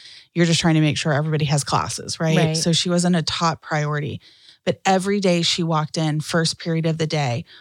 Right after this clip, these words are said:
Speaker 1: "Why are you still here? You need to get out." Just kind of barraged of, "You're not welcome." It ended up, Grace was like, "Mom, I don't even want to go to school. I don't know what to do. I feel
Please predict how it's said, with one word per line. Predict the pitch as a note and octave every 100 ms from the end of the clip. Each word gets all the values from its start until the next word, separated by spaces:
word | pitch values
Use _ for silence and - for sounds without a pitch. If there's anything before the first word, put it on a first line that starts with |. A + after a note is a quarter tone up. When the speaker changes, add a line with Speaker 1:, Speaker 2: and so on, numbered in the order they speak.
| _
Speaker 1:
"Why | - F3 F3+ E3+
are |
you | F#3 F3
still | F3 - E3
here? | D#3+ E3 E3 E3 D#3+ - - _
You | F3
need | F3+ E3+
to | E3 F3+
get | E3
out." | D3+ D#3 D#3 D#3 - - - _ -
Just | F3 F3
kind | - F#3
of | E3+
barraged | E3 D#3 F#3 E3+ D#3+ -
of, | E3 D#3+ -
"You're | E3+ F3
not | F#3 F3 -
welcome." | D#3+ E3+ - - - - - - - - -
It | F#3+ -
ended | A3 B3+ C4
up, | F3+ G#3+ D#3+ -
Grace | F3 D#3+ E3
was | F3 E3+
like, | D#3+ D#3
"Mom, | F3 F#3
I | F#3
don't | F3 E3
even | F3+ F3+
want | F3
to | E3
go | E3+ F3
to |
school. | F3 - E3+ G3 - - _ _ -
I | F3
don't | F3 -
know | F3+ E3+
what | E3+ E3 -
to | -
do. | E3+ E3+
I | D3+
feel | D#3 - - F3+ F3+ F3 E3